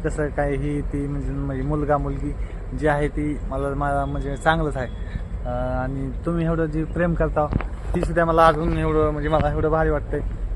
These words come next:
अं, काय ही नाही, चांगले चांगले कमेंट करता काय नाही, एकदम भारी वाटते मला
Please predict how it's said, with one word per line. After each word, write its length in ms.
अं, 580
काय 180
ही 200
नाही, 300
चांगले 300
चांगले 260
कमेंट 340
करता 260
काय 200
नाही, 200
एकदम 240
भारी 280
वाटते 260
मला 200